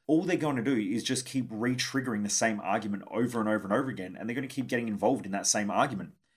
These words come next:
And it's not gonna change anything. Like, if you say to someone who, let's say that they're racist and they don't like a certain race,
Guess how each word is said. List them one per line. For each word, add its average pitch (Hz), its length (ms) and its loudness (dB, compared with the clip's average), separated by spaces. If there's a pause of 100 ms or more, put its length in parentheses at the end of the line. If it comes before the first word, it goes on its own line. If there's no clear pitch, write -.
(160)
And 151 120 0
it's 156 140 4
not 208 100 2
gonna 135 160 0
change 135 380 -2
anything. 98 320 -6
Like, 107 240 0 (460)
if 123 200 -4
you 160 100 -2
say 135 200 4
to 135 80 -2
someone 101 420 2
who, 101 420 -2
let's 135 220 2
say 117 200 4
that 104 140 -2
they're 104 160 0
racist 120 440 0
and 131 80 -4
they 117 60 4
don't 107 160 4
like 101 280 0
a 95 80 -10
certain 95 360 0
race, 80 340 -4